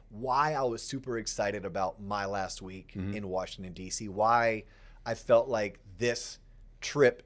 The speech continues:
Speaker 1: to Gettysburg, which you're thinking it's a freaking Civil War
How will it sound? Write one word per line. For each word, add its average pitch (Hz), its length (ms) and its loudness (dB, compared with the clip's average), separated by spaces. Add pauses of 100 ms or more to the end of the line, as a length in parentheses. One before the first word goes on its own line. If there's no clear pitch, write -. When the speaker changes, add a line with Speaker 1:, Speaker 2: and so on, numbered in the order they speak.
Speaker 1:
to 123 100 -8
Gettysburg, 110 840 -6
which 120 180 -10
you're 117 100 -10
thinking 104 320 -12
it's - 260 -14
a - 300 -18
freaking 101 460 -10
Civil 104 300 -8
War 95 240 -6